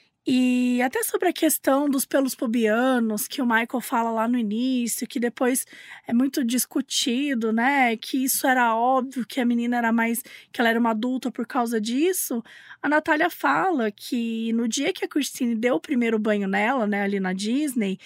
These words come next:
que ela não falou nada sobre a parte íntima da Natália. Ela fala que ela não se lembra do Michael ter entrado no banheiro, deles chocados, né? Como o Michael conta que a mãe chamou o pai pra ver e não sei o quê.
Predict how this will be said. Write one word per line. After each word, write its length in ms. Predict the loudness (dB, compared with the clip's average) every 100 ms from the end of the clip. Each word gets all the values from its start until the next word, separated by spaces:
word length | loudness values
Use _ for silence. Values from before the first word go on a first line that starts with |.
| -20 -20 -20 _
que 120 | 0 2
ela 200 | 4 2
não 100 | 0
falou 260 | 0 0
nada 480 | 0 -2 0 -2 -2 -4
sobre 260 | -2 0
a 60 | 2
parte 360 | 0 0 -2
íntima 280 | -2 -2 -2
da 140 | -2 -2
Natália. 580 | -4 -2 -2 -2 -6 -10 -20 -20 -20 -10
Ela 200 | 0 0
fala 260 | 2 2 2
que 100 | 2
ela 120 | 2 2
não 220 | 2 -2
se 140 | 0
lembra 440 | 2 2 2 0 0
do 120 | 2
Michael 380 | 2 2 -2 -2
ter 100 | 0
entrado 400 | 0 2 2 2
no 80 | 0
banheiro, 680 | 0 0 0 0 0 0 0
deles 320 | 2 2 2
chocados, 720 | -2 -2 0 2 4 2 0
né? 160 | -2 -2
Como 220 | 0 0
o 20 |
Michael 420 | 2 2 0 -2 -2
conta 500 | -2 0 0 -2 -4
que 280 | -4 -4 -4 -6 -20 -20 -8 0
a 80 |
mãe 180 | 2 4
chamou 880 | 2 2 0 2 4 4 4 4 0
o 60 | 0
pai 240 | 0 0
pra 200 | 0 -2
ver 460 | 0 0 0 0 -2
e 80 | -2
não 120 | -4
sei 240 | -2 -4
o 40 | -4
quê. 340 | -2 -2